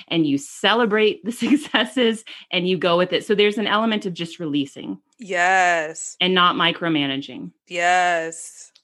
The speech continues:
Speaker 2: That's
Speaker 1: So
Speaker 2: part of getting really comfortable with that surrender.
Speaker 1: Mm-hmm.
Speaker 2: You've gotta
Speaker 1: Mm-hmm.
Speaker 2: let go of what you think it should look like in order to make room for what actually is for reality. And, um,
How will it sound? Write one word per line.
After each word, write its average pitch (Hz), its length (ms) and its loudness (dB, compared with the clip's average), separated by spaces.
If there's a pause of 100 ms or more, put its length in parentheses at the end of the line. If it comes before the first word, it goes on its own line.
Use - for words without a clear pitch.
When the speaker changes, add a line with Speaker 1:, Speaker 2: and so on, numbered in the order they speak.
(160)
Speaker 2:
That's 190 260 0
Speaker 1:
So - 60 -20
Speaker 2:
part 202 200 4
of 180 160 0
getting 185 320 -2
really 180 240 -2
comfortable 196 500 -2
with 185 120 -4
that 175 160 2
surrender. - 720 -4 (420)
Speaker 1:
Mm-hmm. 143 400 -6
Speaker 2:
You've 175 200 -12
gotta 175 240 4
Speaker 1:
Mm-hmm. 180 200 0
Speaker 2:
let 175 320 2
go 175 440 4
of 165 120 -2
what 170 180 0
you 170 60 -10
think 165 260 -6
it 127 100 -8
should - 300 -2
look 170 220 -2
like 180 480 0
in 175 140 -2
order 165 180 4
to 165 80 4
make 160 200 -4
room 170 200 -2
for 170 160 0
what 170 300 0
actually - 500 -4
is 165 380 -2 (380)
for 180 160 0
reality. 175 600 2 (520)
And, 175 200 2
um, 160 460 0